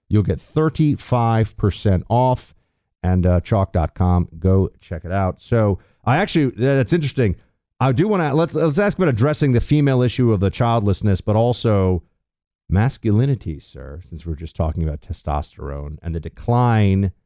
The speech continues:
thereof, which is also, I know, a scientific fact in reality. We'll get to that in a second. But all right, so the people, see, uh, m-, my concern is that when, when we sit here, we talk about, uh, women are child, without child, and usually that means without, in many cases, I should say, I mean,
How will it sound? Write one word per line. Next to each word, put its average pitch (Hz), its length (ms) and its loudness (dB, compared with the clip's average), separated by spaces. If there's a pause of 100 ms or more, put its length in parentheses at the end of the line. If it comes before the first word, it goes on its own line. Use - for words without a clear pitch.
(340)
thereof, 92 720 0
which 85 160 -2
is 85 100 0
also, 92 300 0
I 82 80 2
know, 78 160 -2
a 78 60 -6
scientific 85 560 -4
fact 85 260 -4
in 80 100 -6
reality. 76 280 -4
We'll 87 100 -2
get 92 140 -2
to - 60 -14
that 92 100 0
in 73 80 -4
a 82 40 -4
second. - 360 -2
But 101 160 -8 (340)
all 240 100 0
right, 175 160 0
so 190 120 0
the 185 80 0
people, 196 240 0
see, 190 240 2
uh, 160 120 -2 (380)
m-, 175 140 2
my 208 160 2
concern 175 400 2
is 139 120 0
that 139 160 2
when, 147 220 2
when 139 100 2
we 131 80 2
sit 175 160 0
here, 160 120 2
we 135 100 2
talk 131 220 2
about, 110 480 0 (160)
uh, 104 340 4
women 110 500 2 (140)
are 98 420 4
child, 104 640 0
without 127 440 0
child, 101 460 2
and 95 140 2
usually 113 240 2
that 98 140 2
means 90 160 2
without, 90 420 0 (320)
in 107 100 4
many 151 240 2
cases, 85 360 -4
I 82 60 -2
should - 220 -10
say, - 200 -14
I - 40 -20
mean, - 160 -16